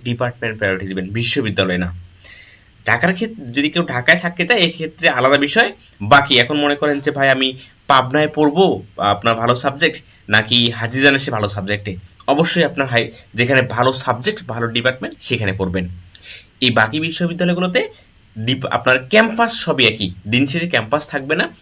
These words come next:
আপনি কোন বিষয় নিয়ে বের হচ্ছেন, এটাই আপনার সাথে থাকবে। সকল বিশ্ববিদ্যালয় ক্যাম্পাসই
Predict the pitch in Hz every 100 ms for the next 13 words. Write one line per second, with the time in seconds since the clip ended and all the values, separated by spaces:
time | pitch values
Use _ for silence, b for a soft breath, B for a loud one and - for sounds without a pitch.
0 | B 117 - 117 117 - 143 135 123 151
1 | 131 117 95 117 117 117 170 175 - -
2 | 110 131 107 - 104 95 104 101 92 90
3 | 95 b b b - 120 135 123 120 135
4 | 135 127 127 117 127 135 226